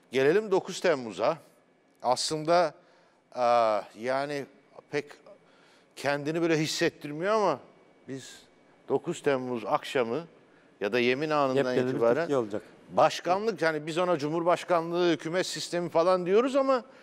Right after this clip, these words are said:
Speaker 1: hayır, hayır, başkanlık sisteminin hem de keskin olanı yaygın kanaate göre buna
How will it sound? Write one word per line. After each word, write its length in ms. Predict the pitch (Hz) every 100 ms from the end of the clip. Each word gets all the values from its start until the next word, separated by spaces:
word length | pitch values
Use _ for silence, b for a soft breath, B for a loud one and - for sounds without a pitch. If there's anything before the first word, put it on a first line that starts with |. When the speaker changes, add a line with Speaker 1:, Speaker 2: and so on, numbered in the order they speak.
| B B -
Speaker 1:
hayır, 240 | 151 233
hayır, 240 | 214 226 131
başkanlık 560 | 110 - 156 185 220
sisteminin 800 | - 165 - 151 139 180 214 208 B B B B -
hem 220 | 127 170
de 60 |
keskin 560 | 214 147 143 - 196 202
olanı 400 | 170 147 135 127
yaygın 400 | 127 127 113 139
kanaate 540 | 117 120 113 101 117
göre 340 | 104 110 170 202 B B B B
buna 480 | 139 123 131 175 170